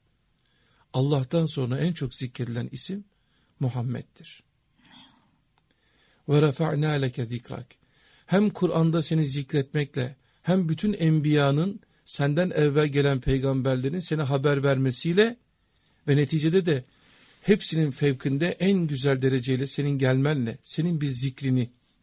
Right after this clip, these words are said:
yüceltmedik mi? Bu zikrinin yüceltmesine de sizin programın başında söylediğiniz Ahzab suresindeki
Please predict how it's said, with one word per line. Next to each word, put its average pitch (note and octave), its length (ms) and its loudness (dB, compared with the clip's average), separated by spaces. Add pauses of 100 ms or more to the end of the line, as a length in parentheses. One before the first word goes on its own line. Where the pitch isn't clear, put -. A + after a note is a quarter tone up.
yüceltmedik C3+ 720 -2
mi? - 100 -20 (2750)
Bu F#3 280 4
zikrinin E3+ 480 0
yüceltmesine D#3+ 840 2
de G#3+ 260 -4
sizin C#3+ 640 -4
programın D3 480 0
başında C#3+ 400 0
söylediğiniz B2+ 1000 -4 (760)
Ahzab C3+ 460 -2
suresindeki C3+ 960 -10